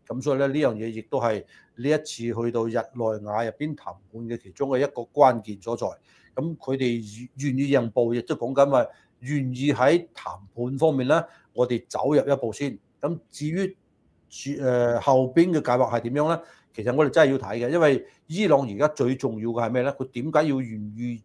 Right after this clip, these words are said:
讓步呢？呢先關鍵。一，佢經濟壓力大啦，因為有沉重嘅經濟嘅壓力。噉佢呢一次嘅抗議嘅起源，亦都係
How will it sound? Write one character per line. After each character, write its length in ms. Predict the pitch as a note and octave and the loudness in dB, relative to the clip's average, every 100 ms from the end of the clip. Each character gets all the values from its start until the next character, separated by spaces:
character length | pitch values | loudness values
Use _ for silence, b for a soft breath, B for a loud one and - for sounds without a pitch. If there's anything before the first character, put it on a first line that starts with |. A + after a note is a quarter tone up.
| A#2 | -2
讓 240 | D3 B2 | 2 2
步 220 | A2 A2+ B2 | 2 2 2
呢？ 100 | D3+ - _ _ _ | 0 -4 _ _ _
呢 140 | D3+ | -2
先 140 | D3 D3 | 0 4
關 200 | C#3 A2+ | 4 4
鍵。 180 | G2+ F2 _ | -6 -14 _
一， 80 | E3+ | 2
佢 400 | F#3 - - C3+ | 2 -4 -12 -4
經 120 | E3+ | 0
濟 120 | C3 A#2 | 0 0
壓 80 | |
力 100 | A2+ | -2
大 220 | G#2 G#2 G#2 | -2 -2 0
啦， 220 | D3 D#3+ _ _ _ _ _ _ _ _ _ B B B - | -2 -4 _ _ _ _ _ _ _ _ _ B B B -4
因 100 | F3+ | 4
為 160 | D3+ | 6
有 100 | C#3 C3+ | 6 4
沉 460 | - - G#2+ G#2 A#2 | 0 -8 -8 -6 -6
重 260 | A#2 A#2+ D3 | -4 -2 0
嘅 120 | D3 | 2
經 220 | F3+ D#3 | 2 0
濟 220 | A#2+ A#2 | 0 -2
嘅 20 | A#2+ | -2
壓 140 | A2+ | -2
力。 120 | G#2 - | -4 -8
噉 180 | C3+ E3+ - _ _ | -8 -8 -12 _ _
佢 100 | - | -4
呢 100 | D3 | 2
一 20 | F#3 G3 | 4 2
次 380 | - C3 B2 C3 | -6 -8 -4 -4
嘅 80 | B2+ | -4
抗 180 | - A#2 B2 B2+ | -6 -4 -4 -6
議 260 | A2 A2+ | -6 -8
嘅 240 | A#2+ B2 - | -4 -4 -4
起 300 | A#2+ D#3 E3+ | -4 -2 -2
源， 200 | G2+ - _ _ _ _ _ b b b _ | -6 -12 _ _ _ _ _ b b b _
亦 100 | C3+ | -4
都 140 | C3+ | 4
係 120 | D#3+ | 6